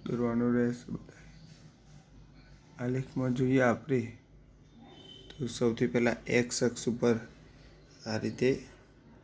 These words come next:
વાય અક્ષ ઉપર પચાસનું પ્રમાણ માપ લઈને આ રીતે લખવાનું છે. બરાબર? અને જેમ જેમ પછી આપણે કોષ્ટક પરથી માપ આપેલા છે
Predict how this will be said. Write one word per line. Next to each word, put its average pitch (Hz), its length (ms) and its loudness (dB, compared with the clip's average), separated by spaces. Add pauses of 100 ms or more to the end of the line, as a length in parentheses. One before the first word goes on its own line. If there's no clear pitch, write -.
(560)
વાય 110 240 -2
અક્ષ 113 200 -6
ઉપર - 240 -2
પચાસનું 117 580 0
પ્રમાણ 117 300 2
માપ 117 300 0
લઈને 113 240 2 (100)
આ 117 140 -2
રીતે 110 240 0
લખવાનું 113 460 0
છે. 135 180 0 (1000)
બરાબર? - 340 -4 (220)
અને 113 200 0
જેમ 117 320 4
જેમ 120 220 6
પછી 117 280 0
આપણે 117 260 2
કોષ્ટક 120 520 0
પરથી 120 220 -2
માપ 117 300 4
આપેલા 139 360 4
છે 131 220 -8